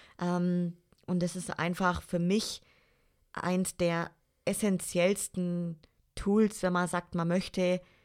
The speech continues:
Fortschritte machen beim Training im Fitnessstudio.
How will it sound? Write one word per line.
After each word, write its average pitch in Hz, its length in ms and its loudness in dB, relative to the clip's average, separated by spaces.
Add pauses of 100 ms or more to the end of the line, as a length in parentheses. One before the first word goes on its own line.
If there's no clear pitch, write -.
(300)
Fortschritte 196 540 0
machen 180 400 2 (340)
beim 180 300 2
Training 185 400 0
im 180 100 -2
Fitnessstudio. 165 760 -2